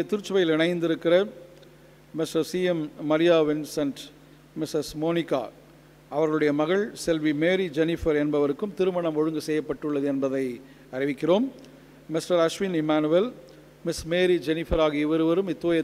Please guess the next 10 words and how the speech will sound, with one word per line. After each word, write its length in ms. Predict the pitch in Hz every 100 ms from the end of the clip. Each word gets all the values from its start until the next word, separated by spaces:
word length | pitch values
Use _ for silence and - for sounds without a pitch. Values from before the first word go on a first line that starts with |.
| -
திருமணத்தில் 480 | 156 151 143 151 147
ஒன்றாக 380 | 143 156 147 147
இணையக்கூடாதபடி 720 | 151 - 151 143 139 147 214 226 - - - - - 147
நியாயமான 500 | 160 165 160 160 151 -
தடை 220 | 165 151 117 - - - -
காரணம் 400 | 175 165 147 120 143
இருப்பின் 360 | 160 - 143 131
அதனை 240 | 156 156 147 160
சபையின் 340 | 160 185 160 147
ஆயருக்கு 320 | 143 135